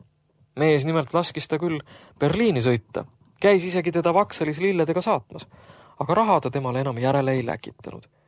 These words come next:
Selle asemel müüs ja likvideeris ta kõik, mis võimalik. Ilma et ükski oleks õieti teadnud, milleks või mispärast. Kuna aga Kitil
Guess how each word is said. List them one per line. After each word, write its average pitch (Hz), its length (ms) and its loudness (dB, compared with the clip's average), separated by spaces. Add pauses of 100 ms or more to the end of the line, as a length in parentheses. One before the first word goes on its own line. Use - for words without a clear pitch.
(180)
Selle 135 200 -2
asemel 127 260 0
müüs 147 300 -2
ja 135 80 0
likvideeris 139 600 0
ta 139 80 -4
kõik, - 380 -6
mis 131 140 -8
võimalik. - 540 -10 (540)
Ilma 139 220 0
et 120 100 -8
ükski - 300 -4
oleks 147 200 -2
õieti 147 300 -2
teadnud, 147 320 -4
milleks 160 440 -6
või 139 120 -4
mispärast. - 560 -12 (1400)
Kuna 196 260 4
aga 143 120 0
Kitil - 440 -8